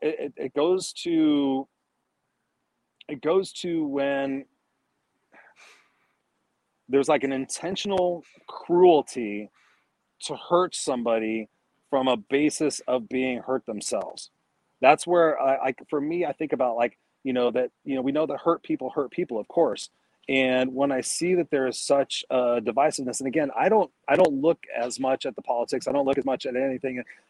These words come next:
in those terms as most people do. So, like, I'm out here camping. I see there's a diverse culture of people. I see different flags waving, but I know that I, I, I, I believe in my heart that if something happened right now, there wouldn't be anybody that would be walking up and going, "Okay, who did you vote for? And what's your stance on vaccines?"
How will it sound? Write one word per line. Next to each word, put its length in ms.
in 200
those 260
terms 460
as 240
most 240
people 200
do. 300
So, 160
like, 280
I'm 200
out 200
here 120
camping. 400
I 140
see 140
there's 220
a 80
diverse 420
culture 380
of 80
people. 240
I 80
see 160
different 280
flags 360
waving, 320
but 140
I 140
know 200
that 160
I, 140
I, 240
I, 220
I 120
believe 220
in 60
my 140
heart 360
that 100
if 80
something 380
happened 300
right 140
now, 180
there 100
wouldn't 200
be 140
anybody 300
that 140
would 80
be 100
walking 280
up 40
and 80
going, 160
"Okay, 180
who 140
did 100
you 80
vote 260
for? 220
And 80
what's 160
your 80
stance 260
on 140
vaccines?" 560